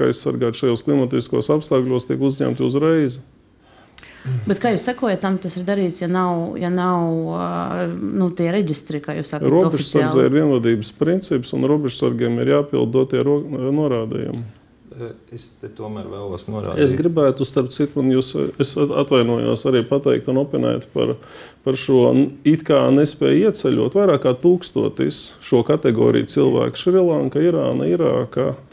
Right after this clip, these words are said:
Speaker 1: Afganistāna, Sīrija, ir ieceļojuši legāli Latvijā pēdējo divu gadu laikā. Lidosta, Krievijas robeža, Baltkrievijas robeža,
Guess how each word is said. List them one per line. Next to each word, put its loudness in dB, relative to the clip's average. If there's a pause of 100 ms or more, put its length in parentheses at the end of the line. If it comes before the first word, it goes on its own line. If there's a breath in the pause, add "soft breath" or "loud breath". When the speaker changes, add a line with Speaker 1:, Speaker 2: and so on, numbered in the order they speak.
Speaker 1:
Afganistāna, 2
Sīrija, 4
ir 4
ieceļojuši 0
legāli 2
Latvijā 2
pēdējo 0
divu 0
gadu 0
laikā. -2 (420 loud breath)
Lidosta, 4
Krievijas 4
robeža, 2
Baltkrievijas 2
robeža, -2